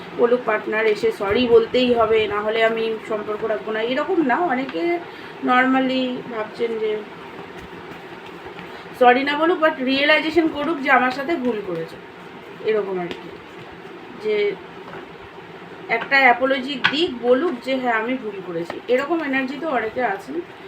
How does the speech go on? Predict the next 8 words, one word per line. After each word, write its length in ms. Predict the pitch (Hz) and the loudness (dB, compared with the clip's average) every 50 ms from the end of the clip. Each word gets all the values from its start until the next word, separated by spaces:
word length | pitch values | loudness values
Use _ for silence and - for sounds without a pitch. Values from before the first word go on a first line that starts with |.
| - - - - - | -18 -18 -12 -6 -4
তো 60 | - | -2
এই 100 | 285 285 | 0 0
এনার্জিটা 440 | 294 302 311 311 311 339 - 339 339 | 0 0 0 0 -2 -2 -2 -2 -2
রেজোনেট 460 | 302 294 269 247 277 285 302 311 - - - | -2 -2 -4 -4 -4 -6 -6 -6 -8 -10 -6
করলে 340 | - 269 254 262 262 269 320 370 415 381 - - - - - - - - - - - - - - - - - | -2 -2 0 0 0 -2 -4 -4 -6 -8 -12 -14 -18 -18 -18 -18 -18 -18 -18 -18 -16 -16 -16 -16 -16 -12 -10
আপনাদের 600 | 233 220 - 247 240 240 240 240 240 247 254 247 - - | -10 -8 -6 -4 0 2 4 4 4 4 2 0 0 -2
সাথে, 240 | 233 214 - - 302 403 - - - - - - - - - - - - - - - - - - - | -8 -8 -8 -10 -12 -12 -12 -14 -18 -18 -18 -18 -18 -18 -16 -16 -16 -16 -16 -18 -18 -18 -18 -14 -10
তাহলে 340 | - - 214 220 226 226 233 | -8 -6 -2 -2 0 -2 -2